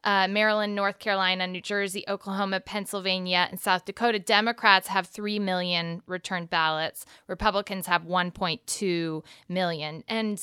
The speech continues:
we can actually go through each state, but Democrats right now are in the lead. Now, of course, there's going to be legal challenges should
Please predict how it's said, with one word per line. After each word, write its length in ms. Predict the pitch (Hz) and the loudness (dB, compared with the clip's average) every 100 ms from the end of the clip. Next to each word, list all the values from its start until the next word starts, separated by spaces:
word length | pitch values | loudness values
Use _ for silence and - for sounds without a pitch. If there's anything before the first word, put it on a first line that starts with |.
| - | -4
we 140 | 247 277 | -2 4
can 160 | 277 | 8
actually 340 | 220 220 233 214 | 8 8 2 2
go 380 | 208 202 208 | 4 4 4
through 340 | 202 226 214 - | 0 -4 -4 -4
each 260 | 220 196 - | -6 -6 -2
state, 640 | - - 190 202 285 285 - - - | -2 0 2 4 2 -2 -12 -20 2
but 340 | 220 233 226 _ - | 8 8 8 _ -4
Democrats 840 | - 269 302 330 - 240 226 226 214 | 6 8 8 6 8 10 10 6 2
right 300 | 208 208 226 | 2 2 4
now 560 | 269 330 269 214 208 - | 8 10 12 12 10 6
are 160 | 220 | 4
in 180 | - 220 | 4 0
the 160 | 208 208 | 0 -2
lead. 420 | 254 311 170 196 | 2 2 2 2
Now, 200 | 240 220 | 6 6
of 100 | 220 | 4
course, 360 | - 277 269 - | 8 10 10 8
there's 360 | 240 220 - | 6 6 2
going 300 | - 214 208 | 0 2 2
to 60 | 190 | -2
be 120 | 185 | -4
legal 480 | 185 233 240 247 220 | -2 -2 2 4 2
challenges 880 | - 214 185 185 180 190 190 - - | 0 2 2 2 -2 -2 -2 -2 -2
should 300 | 214 190 | 2 2